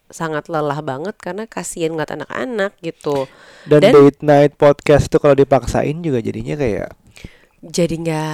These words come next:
Speaker 1: apa ya, jadi
Speaker 2: Nggak,
Speaker 1: nggak nyaman aja
Speaker 2: nggak
Speaker 1: gitu.
Speaker 2: nyaman aja, heeh.
Speaker 1: Heeh, terus aku sendiri sakit dan aku merasa, "Gila ya, gue batuk pilek aja tuh lama banget." Terus aku
Speaker 2: Hmm.
Speaker 1: sampai dua kali infus itu kan, dua kali infus vitamin.
Speaker 2: Mm-mm.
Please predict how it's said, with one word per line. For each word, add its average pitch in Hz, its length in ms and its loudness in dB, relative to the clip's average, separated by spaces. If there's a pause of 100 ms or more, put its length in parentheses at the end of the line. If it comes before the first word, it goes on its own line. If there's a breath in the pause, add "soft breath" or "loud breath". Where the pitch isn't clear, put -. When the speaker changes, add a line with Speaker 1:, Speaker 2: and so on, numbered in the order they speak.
(140)
Speaker 1:
apa - 160 -14
ya, 135 240 -16
jadi 175 220 -8
Speaker 2:
Nggak, 226 80 -4
Speaker 1:
nggak 233 160 -4
nyaman 247 260 -6
aja 294 140 -4
Speaker 2:
nggak 240 180 -4
Speaker 1:
gitu. 190 160 -2
Speaker 2:
nyaman 185 160 2
aja, 190 160 4
heeh. 120 480 -2
Speaker 1:
Heeh, 175 400 -4
terus - 220 -12
aku - 180 -10
sendiri 185 320 -6
sakit 190 320 -10
dan 185 220 -4
aku 233 100 -8
merasa, 202 380 -6 (320 loud breath)
"Gila 233 260 -10
ya, 240 240 -10
gue 240 160 -2
batuk 185 400 -2
pilek 190 240 -6
aja 208 160 -10
tuh 254 160 -10
lama 240 600 -8 (520)
banget." 175 300 0 (500 loud breath)
Terus - 160 -8
aku 247 220 -6
Speaker 2:
Hmm. 240 80 -2
Speaker 1:
sampai 196 180 -8
dua 160 160 -2
kali 151 300 -6
infus 160 420 -10
itu 190 240 -12
kan, 147 240 -14
dua 151 160 -8
kali 143 240 -4
infus 151 320 -12
vitamin. 147 640 -10
Speaker 2:
Mm-mm. 135 460 -20